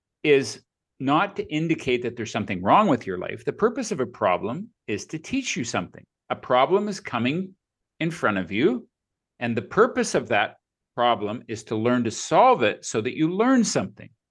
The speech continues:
And if you avoid the problem, you'll miss the learning, you'll miss the lesson.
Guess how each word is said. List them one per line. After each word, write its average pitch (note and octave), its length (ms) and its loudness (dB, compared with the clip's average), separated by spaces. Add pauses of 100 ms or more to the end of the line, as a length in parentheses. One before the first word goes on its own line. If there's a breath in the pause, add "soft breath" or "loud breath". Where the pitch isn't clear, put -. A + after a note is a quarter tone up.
(580)
And C3 280 0
if D#3 220 0
you C#3+ 160 4
avoid C3 520 0
the G#3 80 2
problem, G2 540 -4
you'll C#3+ 220 0
miss A#2+ 480 -4
the C#3+ 300 -2
learning, D#3 680 -4
you'll B2+ 240 0
miss A2 380 -4
the D#3 80 -2
lesson. G3+ 600 -4